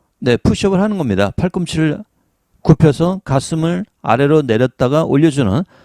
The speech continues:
이 동작이죠. 역시 이 동작은, 네, 몸통에 힘을 줘야 돼요. 한 다리를 들고 있기 때문에 균형 잡기 어렵습니다. 네, 균형을 잡기 위해서는 코어 부분이, 네, 작동을 해야 되거든요.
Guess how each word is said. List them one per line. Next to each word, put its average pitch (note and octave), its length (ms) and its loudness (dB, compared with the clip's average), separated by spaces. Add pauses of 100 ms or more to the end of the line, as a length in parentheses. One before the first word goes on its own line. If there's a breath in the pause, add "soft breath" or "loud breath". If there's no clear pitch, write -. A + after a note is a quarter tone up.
(200 soft breath)
이 E3 120 0
동작이죠. C3+ 800 0 (460 soft breath)
역시 G3 640 0
이 F#3 120 0
동작은, D#3+ 640 -2 (1400)
네, A2+ 140 0
몸통에 F#3+ 420 2
힘을 G3+ 280 -2
줘야 B2 220 2
돼요. G2+ 340 -4
한 G#3+ 180 -6
다리를 E3 300 -2
들고 D3 300 0
있기 C#3 120 -4
때문에 C#3 460 -4
균형 F#3 260 2
잡기 E3+ 240 -4
어렵습니다. A2 800 -2 (460 soft breath)
네, A2 440 0
균형을 F#3 300 0
잡기 F#3 240 -2
위해서는 F3+ 240 -4
코어 G#3 800 -2
부분이, D3 420 0 (640 soft breath)
네, G#2+ 420 0 (880)
작동을 F3 560 -2
해야 G#3+ 180 0
되거든요. B2+ 560 -2